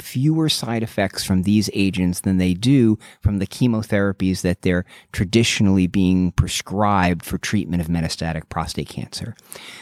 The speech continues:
I think this model that we've seen now for neuroendocrine tumors, prostate cancers, and breast cancers is going to continue to grow so that we're going to be developing keys that target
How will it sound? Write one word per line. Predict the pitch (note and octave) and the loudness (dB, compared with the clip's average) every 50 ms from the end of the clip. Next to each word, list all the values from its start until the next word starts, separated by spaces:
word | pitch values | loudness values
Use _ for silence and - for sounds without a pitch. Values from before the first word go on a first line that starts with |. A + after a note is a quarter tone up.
| - - - | -18 -6 -2
I | - A2 | 0 2
think | - - D3 - | 4 2 2 2
this | - C3 A#2+ - | 2 2 2 4
model | A2 G2 G2+ G2+ G#2 G#2+ A#2 C3+ C#3 C#3+ C#3 A2+ G#2+ G#2 | 4 4 4 4 4 4 6 6 6 6 4 4 4 4
that | G#2 - - | 2 2 2
we've | G2 F#2+ F#2 F2+ - | 2 2 2 2 2
seen | - - - C3+ C3+ C3+ B2+ A2 | 0 0 2 2 4 4 4 2
now | F#2 E2 E2+ E2 F2 F2 | 2 0 -2 -2 0 0
for | - - E2+ | 0 0 0
neuroendocrine | E2+ F2+ G2 G#2+ A2 G#2+ - E3 A#2 G#2 A2+ - A2+ G#2 - | 0 2 2 2 2 0 0 2 2 2 2 2 2 0 2
tumors, | - A2+ G#2+ G2+ G2+ G2+ G2+ G2 | 2 0 2 2 0 -2 -2 -4
prostate | - - - G2 G2+ G#2 - - G#2 G2 F2+ | -6 -6 -6 -6 -4 -4 -2 0 0 -2 -2
cancers, | - - - G#2 G2+ G2+ - - G#2 F#2+ F2+ | -2 -2 -2 -2 -2 -2 -4 -4 -6 -4 -2
and | F#2 F2+ E2 | -2 -2 0
breast | - B2 B2 - - | 2 2 2 2 0
cancers | - - G2 F2+ F2+ - F#2+ F#2+ F#2 - - - - - - - - - - - | 0 0 0 0 0 -2 -2 -2 -4 -4 -8 -16 -18 -18 -18 -18 -18 -16 -8 -6
is | A2 G2 G2 | -4 -4 -2
going | A2+ A#2 A#2+ B2+ D3 D3 D3+ D3 C#3+ C#3 | 0 2 4 6 6 6 4 4 2 2
to | - - - B2+ A#2 A2+ A2+ A2 | 0 0 2 4 4 4 2 0
continue | - - G#2+ G2+ F#2 - - - - - - D#3 D#3 E3+ E3 D#3+ D#3 D#3 D#3+ E3 E3 - - - - | 0 -2 -2 -2 -2 -4 -8 -12 -6 0 2 4 4 6 6 6 6 6 6 4 2 -2 -6 -16 -6
to | - - | -4 -4
grow | G2 F#2 G#2 G2+ A2 A#2+ C3 C3+ C3 A2 F#2 E2+ E2 E2+ F2+ - _ _ _ - | -4 -2 -4 0 2 4 4 4 4 4 2 0 -2 -4 -6 -10 _ _ _ -6
so | - A#2 | -2 0
that | A2 A2 G2+ | 0 2 2
we're | A#2 A2 A2 | 0 0 0
going | G#2+ A2+ A2 A2 G2 | 2 2 2 2 2
to | - | 0
be | A2+ G#2 | -2 0
developing | F#2 G#2 G2 F2+ A2+ A2+ A#2+ B2+ B2 A#2 - A2 G2+ G2 | 0 2 2 2 4 4 4 4 4 2 2 2 2 0
keys | - - - G#2 G#2 G#2 G2+ F#2+ - | 0 0 0 2 4 4 2 2 0
that | - F2+ - | -2 -2 0
target | - - - - G#2 G2+ F#2+ F#2+ F#2+ F2+ - _ | 0 0 2 2 2 0 0 0 -2 -4 -4 _